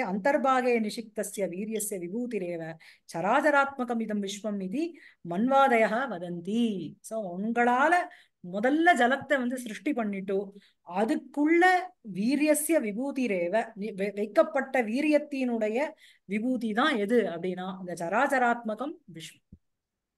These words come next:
அப்படின்னு யார் சொல்றா அப்படின்னா, மனு முதலியவர்கள் சொல்றா. அதுதான் அந்த கொட்டேஷன் உங்களுக்கு படிச்சேன், "ஹிரண்யகர்போ பகவான் சிசுக்ஷுருன்ட்டு." சரியா? So இதுதான் உங்களுக்கு வந்து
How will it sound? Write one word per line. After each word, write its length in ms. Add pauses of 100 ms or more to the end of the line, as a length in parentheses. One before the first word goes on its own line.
(180)
அப்படின்னு 440
யார் 320
சொல்றா 520
அப்படின்னா, 420
மனு 460
முதலியவர்கள் 560 (120)
சொல்றா. 180
அதுதான் 380
அந்த 180
கொட்டேஷன் 280
உங்களுக்கு 340
படிச்சேன், 300 (380)
"ஹிரண்யகர்போ 640
பகவான் 440
சிசுக்ஷுருன்ட்டு." 840 (160)
சரியா? 500 (600)
So 260
இதுதான் 460
உங்களுக்கு 440
வந்து 540